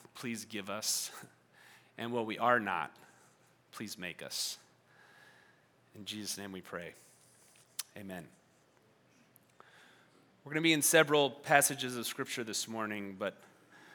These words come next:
I'd like to start in Romans fifteen, verse thirteen, where Paul wrote this. He said,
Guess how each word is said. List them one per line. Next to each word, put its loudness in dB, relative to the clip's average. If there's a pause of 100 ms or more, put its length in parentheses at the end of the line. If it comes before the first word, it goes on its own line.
(100)
I'd 4
like 12
to -4
start 4
in -6
Romans 0
fifteen, -6
verse -4
thirteen, -4 (1400)
where 0
Paul 8
wrote 0
this. 4
He -4
said, 0